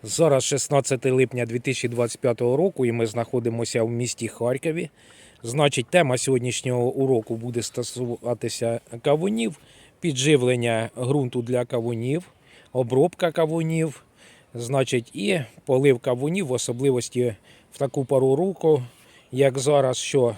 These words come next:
дощі в Харківській області вроді прекратилися, і дуже-дуже спекотно. В день температура, е, в тіні доходить до тридцяти восьми градусів.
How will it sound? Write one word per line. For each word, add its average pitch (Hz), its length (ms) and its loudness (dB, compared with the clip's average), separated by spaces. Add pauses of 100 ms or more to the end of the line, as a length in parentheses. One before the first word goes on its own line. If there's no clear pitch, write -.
дощі 127 400 -2
в 117 60 -10
Харківській 127 540 -4
області 120 500 -4
вроді 131 260 -4
прекратилися, 185 1000 -4 (680)
і 185 280 2 (720)
дуже-дуже 143 680 0
спекотно. 110 760 -4 (260)
В 113 200 -8
день 147 240 4
температура, 131 800 0
е, 107 60 -8 (600)
в - 160 -18
тіні 131 460 0 (1000)
доходить 123 560 4
до 139 140 2
тридцяти 151 460 -2
восьми 160 380 -2
градусів. 180 580 -4